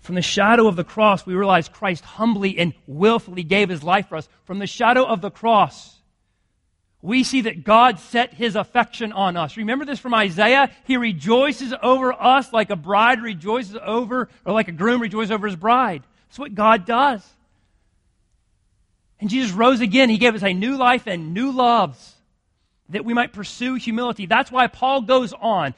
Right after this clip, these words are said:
This is such a hard endeavor. Paul goes on in verses five through eleven of this chapter to use the weightiest theological language available to show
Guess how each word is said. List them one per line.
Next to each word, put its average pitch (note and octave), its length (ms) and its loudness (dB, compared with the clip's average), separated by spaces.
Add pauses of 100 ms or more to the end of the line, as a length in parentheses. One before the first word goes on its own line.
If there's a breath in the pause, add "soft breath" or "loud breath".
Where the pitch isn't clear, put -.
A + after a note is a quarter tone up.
(160 soft breath)
This B3+ 200 -4
is A3+ 140 -10
such C#4+ 380 -2
a B3+ 80 0
hard A#3+ 280 0
endeavor. G#3 460 0 (220 soft breath)
Paul C4+ 280 2
goes C4 260 2
on A#3+ 180 0
in G3+ 100 -6 (100)
verses G3 320 -8
five A#3 320 0
through C4+ 120 -8
eleven A#3+ 400 0
of D#3+ 100 -6
this G#3+ 140 -8
chapter G#3 580 -4 (760)
to A#3 100 -4
use A3+ 240 -2
the G3 160 -2 (140)
weightiest B3+ 760 0 (220)
theological C#4 640 -2
language A3+ 680 -2 (180 soft breath)
available E3+ 920 0 (200 soft breath)
to G3+ 120 -8
show G3 840 0